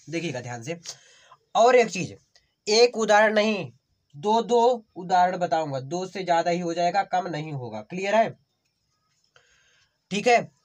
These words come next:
अब देखिए रूपक अलंकार क्या होता है। उपमेय में उपमान का जहां भेद रहित आरोप होता है, यानी कि एक दूसरे पे जब आरोप होता है, एक दूसरे पे क्या होता है, जब जैसे तुलना किया जाता है या आरोप लगाया जाता है या तुलना किया जाता है एक दूसरे से,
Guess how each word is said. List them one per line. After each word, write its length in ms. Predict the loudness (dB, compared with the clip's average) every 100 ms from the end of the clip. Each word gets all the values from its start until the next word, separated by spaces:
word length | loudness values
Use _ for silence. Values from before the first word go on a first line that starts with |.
| _ -6
अब 100 | -2
देखिए 300 | -4 -6 -14 _ _ _ -12
रूपक 360 | -6 -2 0 2
अलंकार 280 | 2 2 2
क्या 120 | 2
होता 160 | 0 -2
है। 60 | -8
उपमेय 480 | -8 -2 2 4 6
में 160 | 6
उपमान 460 | 4 0 -2 -2 0
का 160 | 2 0 2
जहां 300 | 0 2 -2
भेद 340 | -2 -4 -2
रहित 320 | 0 0 -2 -8 -4
आरोप 400 | -4 -2 -4 -4
होता 280 | -8 -6 -6
है, 120 | -2
यानी 180 | -4 -4
कि 240 | -12 -16 -12 -2 2
एक 280 | 2 0 -8
दूसरे 500 | -4 -6 -4 -6 -6 -6
पे 180 | -6 -6
जब 240 | -2 -4 -4 -2
आरोप 500 | 0 2 0 -4 -4
होता 380 | -8 -4 0 0
है, 280 | 0 -8 -12 _ _ _ -20 _ _ _ _ _ -6
एक 240 | -2 -2
दूसरे 300 | -2 -4 -4
पे 140 | -4 -2
क्या 160 | 2
होता 320 | 2 2 0 -2
है, 160 | -2 -10 _ _ -10
जब 300 | -2 0 -2 -10 _
जैसे 180 | -2 0 0
तुलना 360 | 0 2 4 2
किया 240 | 2 0 2
जाता 300 | 0 0 -4
है 200 | -4 -2
या 120 | -4
आरोप 500 | -2 -2 2 0 2
लगाया 400 | 2 2 2 0
जाता 220 | -2 -2
है 60 | -2
या 60 |
तुलना 340 | -4 -4 -2 -2
किया 240 | 0 0
जाता 240 | 2 2 2
है 80 |
एक 80 | 0
दूसरे 320 | -4 -6 -6 -6
से, 220 | -6